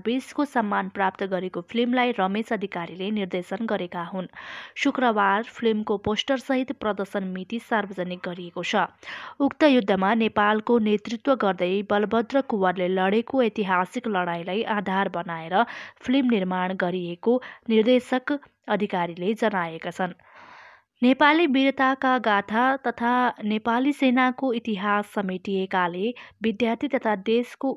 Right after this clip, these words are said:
उच्च अहोदामा बसेकाले पनि नालापानी हेर्दा राम्रो हुन्छ, अधिकारीले भनेका छन्।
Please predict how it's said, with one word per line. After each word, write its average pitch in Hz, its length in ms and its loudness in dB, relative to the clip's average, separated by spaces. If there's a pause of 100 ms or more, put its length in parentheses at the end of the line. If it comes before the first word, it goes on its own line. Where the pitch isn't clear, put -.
उच्च - 260 -6
अहोदामा 254 880 0
बसेकाले 185 680 -4 (100)
पनि 226 280 0 (280)
नालापानी 196 600 0
हेर्दा 185 460 0
राम्रो 180 340 -2
हुन्छ, 175 280 -8 (260)
अधिकारीले 190 680 -4 (320)
भनेका 175 440 -2
छन्। 180 220 -4